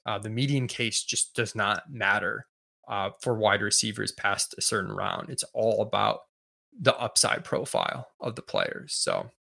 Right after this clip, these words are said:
I hope that helps. That's my rundown of best ball versus managed. Again, make sure you check out Underdog if you want to get in some best ball leagues. A hundred dollar first deposit match for promo code E T R.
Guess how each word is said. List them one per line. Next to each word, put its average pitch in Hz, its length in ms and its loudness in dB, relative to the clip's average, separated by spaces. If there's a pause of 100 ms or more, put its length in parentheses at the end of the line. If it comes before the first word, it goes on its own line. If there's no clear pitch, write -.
(1080)
I 131 60 8
hope 185 260 6
that 185 180 10
helps. 151 360 8
That's 151 200 0
my 151 120 12
rundown 135 640 6
of 113 240 -4
best 117 280 6
ball 123 340 4
versus 120 380 0
managed. 120 500 2
Again, 120 260 4
make 117 140 -2
sure 135 120 -4
you 127 60 -2
check 131 220 0
out 117 140 4
Underdog 120 460 4
if - 100 -6
you 117 80 -8
want 110 200 0
to 123 60 -2
get 120 140 -2
in 120 100 -2
some 127 160 -4
best 117 300 0
ball 117 200 2
leagues. 123 360 -2 (500)
A 107 80 -2
hundred 127 300 2
dollar 120 260 8
first 127 260 0
deposit 113 460 0
match 113 340 2
for 117 100 -2
promo 117 340 -2
code 117 300 -2
E 120 120 -6
T 113 220 0
R. 117 300 4